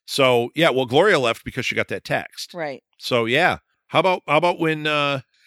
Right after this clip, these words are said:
Speaker 1: <laughs> when Frida finds Piscatella up there? If Frida sees
Speaker 2: I want
Speaker 1: Piscatella
Speaker 2: Frida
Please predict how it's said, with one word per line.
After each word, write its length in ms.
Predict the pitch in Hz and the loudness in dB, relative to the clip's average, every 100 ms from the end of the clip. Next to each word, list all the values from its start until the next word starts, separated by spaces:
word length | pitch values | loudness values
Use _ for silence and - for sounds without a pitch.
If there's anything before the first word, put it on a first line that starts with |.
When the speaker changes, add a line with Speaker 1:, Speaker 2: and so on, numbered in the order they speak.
| _ _ | _ _
Speaker 1:
<laughs> 480 | _ _ _ _ - | _ _ _ _ -6
when 120 | 202 | -4
Frida 360 | 160 - 196 202 | -4 -2 0 0
finds 440 | - 160 151 139 | -2 0 0 -2
Piscatella 720 | - 165 - 127 180 226 131 107 | -12 -14 -12 -10 -8 -4 -4 -4
up 100 | - | -6
there? 260 | 104 95 - - - | -8 -8 -12 -20 -6
If 140 | 156 156 | -4 -4
Frida 360 | - 262 320 | -4 -2 -2
sees 180 | 311 - | -4 -2
Speaker 2:
I 180 | 185 196 | 0 2
want 180 | 226 233 | 4 2
Speaker 1:
Piscatella 400 | 185 247 214 202 | 0 -4 0 2
Speaker 2:
Frida 160 | 190 | 2